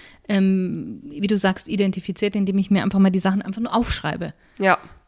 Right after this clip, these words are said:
Speaker 1: Nur aufschreiben, das bringt schon mal ganz viel. Und nicht nur im Kopf denken,
Speaker 2: Ja.
Speaker 1: weil dann vergisst man's wieder.
Speaker 2: Ja.
Speaker 1: Wenn es einmal fixiert ist schriftlich,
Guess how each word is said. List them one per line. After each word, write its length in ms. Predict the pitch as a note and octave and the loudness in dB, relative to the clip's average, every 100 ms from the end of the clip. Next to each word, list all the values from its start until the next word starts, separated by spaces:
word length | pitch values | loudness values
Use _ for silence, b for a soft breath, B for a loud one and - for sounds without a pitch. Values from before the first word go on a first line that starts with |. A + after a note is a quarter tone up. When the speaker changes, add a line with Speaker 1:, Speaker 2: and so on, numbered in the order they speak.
| _ - | _ 2
Speaker 1:
Nur 320 | G#3 A#3 - - | 6 6 4 2
aufschreiben, 680 | G3+ B3+ - A3+ A#3 A#3 G#3 | 2 2 -2 2 2 2 0
das 220 | G3 - | -2 -6
bringt 380 | G3 - A3+ A#3 | -14 0 2 4
schon 100 | G#3 | 2
mal 80 | G3 | 0
ganz 180 | F#3+ | 0
viel. 140 | G#3+ G#3 | 0 2
Und 80 | A3+ | 4
nicht 180 | C4 | 4
nur 120 | D4 E4 | 4 2
im 80 | |
Kopf 260 | C#4+ B3+ - | 0 -4 -2
denken, 480 | - F#3+ A3+ C4+ D#4+ B B | 0 0 0 -2 -2 B B
Speaker 2:
Ja. 200 | G#3 F#3+ | 4 4
Speaker 1:
weil 100 | G#3 | 2
dann 140 | A#3 | 0
vergisst 380 | B3+ G#3+ C4 - | 0 -2 -2 2
man's 300 | D4 A#3 - | 2 2 -2
wieder. 340 | G3 G3+ D4+ - _ b b b - | -2 -2 -2 -6 _ b b b 2
Speaker 2:
Ja. 180 | G3 - - | 2 2 -8
Speaker 1:
Wenn 200 | G3+ G#3+ A#3 | -2 2 2
es 120 | A3+ | 2
einmal 300 | E3 A3 A#3+ | 0 0 0
fixiert 500 | - A#3 - B3 B3+ | -2 -6 -2 -2 0
ist 220 | A#3+ - | -4 -4
schriftlich, 800 | - A#3+ - G3 B3+ - - | -4 -6 -2 0 0 -4 -16